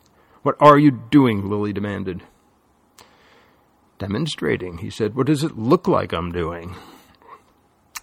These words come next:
Lily was fuming. She knew exactly what he was doing, but she couldn't say it in front of the audience of freshmen that was now staring at them. Oh Boy was doing his best to convince people not to join debate.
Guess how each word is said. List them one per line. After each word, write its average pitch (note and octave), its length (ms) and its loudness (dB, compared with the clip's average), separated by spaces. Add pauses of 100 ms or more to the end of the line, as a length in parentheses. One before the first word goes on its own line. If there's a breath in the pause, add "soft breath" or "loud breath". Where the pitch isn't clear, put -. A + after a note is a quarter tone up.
(120)
Lily F3+ 300 4
was C3+ 240 -2 (140)
fuming. A#2 580 -2
She - 140 -14
knew G#2 160 -10
exactly G2+ 580 -6
what F#2 200 -8
he G#2+ 120 -4
was G2 220 -6
doing, G#2+ 420 -2 (380 loud breath)
but G2 100 -4
she - 60 -4
couldn't B2+ 260 2
say G#2 220 -2
it G2+ 120 -2
in G#2+ 80 -4
front G2+ 240 -6
of G2+ 120 -12
the A#2 100 -6
audience G2+ 480 -6
of D3 100 -4
freshmen A#2 520 -6
that A2 120 -4
was A2 160 -8
now G2+ 220 -8
staring A#2+ 580 -6
at D#2+ 260 -14
them. D2 180 -16 (520 loud breath)
Oh E3 120 2
Boy D#3 180 8
was B2+ 160 4
doing A#2 280 -2
his C#3+ 140 2
best - 380 -12
to - 80 -12
convince C#3+ 460 -4
people A2+ 320 -8
not E2 260 -12
to - 120 -12
join F#2 380 -12
debate. A2+ 520 -6